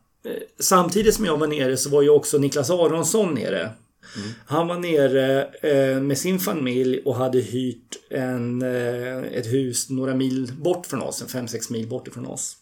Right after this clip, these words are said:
Speaker 1: Eh, de första, eh, dagarna, eh, eller första dagen där så jag hade inga, jag hade ingen kontakt alls med några rödstrupesångare, även fast jag vandrade runt lite grann och, och, och f-, försökte leta. Men, men Niklas däremot, han hade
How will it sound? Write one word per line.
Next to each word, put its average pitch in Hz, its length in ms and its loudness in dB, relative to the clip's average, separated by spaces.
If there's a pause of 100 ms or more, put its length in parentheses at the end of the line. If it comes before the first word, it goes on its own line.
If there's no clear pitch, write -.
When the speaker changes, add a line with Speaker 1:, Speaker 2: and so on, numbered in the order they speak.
(200)
Speaker 1:
Eh, 135 340 -2
de 151 180 0
första, 196 760 6
eh, 170 560 2 (360)
dagarna, 156 720 6 (280)
eh, 160 240 2
eller 156 120 4
första 170 320 6
dagen 143 340 6
där 127 240 6
så 131 440 4
jag 147 140 6
hade 160 180 6
inga, 135 180 0 (120)
jag 143 80 0
hade 147 140 4
ingen 127 200 0
kontakt 131 380 -6
alls 139 320 0
med 117 120 -4
några 117 140 0
rödstrupesångare, 113 760 -4
även 123 200 -4
fast - 240 -6
jag 120 320 -4
vandrade 120 500 -4
runt 113 260 -4
lite 110 180 -8
grann 110 340 -6
och, 117 320 -6
och, 113 220 -4
och 113 80 -8
f-, - 380 -18
försökte 120 520 -2
leta. 120 540 -4
Men, 139 200 0 (540)
men 156 200 2
Niklas 208 600 2
däremot, 127 420 2
han 143 180 -2
hade 156 720 2